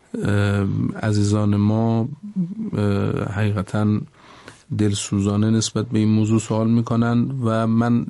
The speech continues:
این شهادت رو می‌دم حقیقتاً تقریباً تمام طلابی که الان در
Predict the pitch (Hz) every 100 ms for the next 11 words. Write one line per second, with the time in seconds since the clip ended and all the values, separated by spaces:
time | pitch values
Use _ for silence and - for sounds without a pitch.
0 | - 113 110 117 110 107 113 - 117 120
1 | 120 110 113 110 107 120 123 175 185 160
2 | - 104 113 120 120 - 120 139 123 117
3 | 110 107 113 120 107 113 104 101 101 95